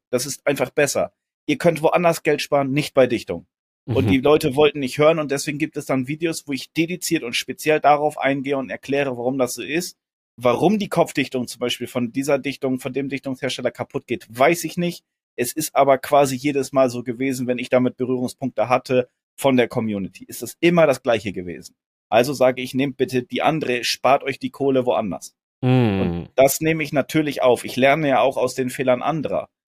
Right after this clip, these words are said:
Speaker 1: Wenn zum Beispiel jemand mit einem Kolbenhersteller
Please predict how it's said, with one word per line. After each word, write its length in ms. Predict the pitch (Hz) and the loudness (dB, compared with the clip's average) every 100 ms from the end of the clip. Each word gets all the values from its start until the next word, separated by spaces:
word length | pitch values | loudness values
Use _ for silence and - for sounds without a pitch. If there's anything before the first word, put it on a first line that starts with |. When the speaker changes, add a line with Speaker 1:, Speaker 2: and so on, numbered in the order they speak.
| _ | _
Speaker 1:
Wenn 240 | 123 131 | 4 4
zum 160 | - 131 | 0 0
Beispiel 680 | 123 117 - 120 117 113 107 _ _ _ | 0 0 -2 0 2 2 0 _ _ _
jemand 300 | 127 123 123 | 2 4 2
mit 180 | 127 113 | -2 -4
einem 200 | 120 110 | -6 -4
Kolbenhersteller 1000 | - 185 180 123 110 - 110 104 95 | 2 2 2 0 -2 -2 -2 0 0